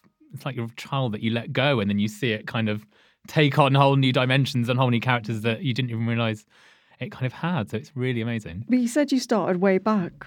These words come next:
Speaker 2: um, you know, over a couple of years ago. What, what, what was, what was the idea behind the book? Tell us a bit about that and how it came to be.
Speaker 1: So, I mean, I've worked in food for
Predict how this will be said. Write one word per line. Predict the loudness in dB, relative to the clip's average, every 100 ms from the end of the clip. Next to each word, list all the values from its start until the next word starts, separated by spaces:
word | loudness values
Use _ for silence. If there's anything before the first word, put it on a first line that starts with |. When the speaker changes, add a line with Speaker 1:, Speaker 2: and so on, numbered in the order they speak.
| -12
Speaker 2:
um, | -4 0 0 0 -2 -6 0
you | 2
know, | 2 2
over | 0 -2 -4
a | -6
couple | -6 -4 0
of |
years | 2 0 -4
ago. | -4 -2
What, | -2 -2 -2
what, | -2 -2
what | -6 -4
was, | -4
what | -6 -4
was | -2
the | -2
idea | 0 0 2 2
behind | 2 2 0
the | -2
book? | -6 -8
Tell | -4 -6
us | -4
a | -6
bit | -6
about | -4 -4 -2
that | -2 0
and | -2
how | -2 -2
it | -4 -10 _ -8
came | -4 -4
to | -4
be. | -4 -4 -6 _ -12
Speaker 1:
So, | 0 2
I | 4
mean, | 4
I've | 4 6
worked | 6 6
in | 2
food | 4 2
for | 4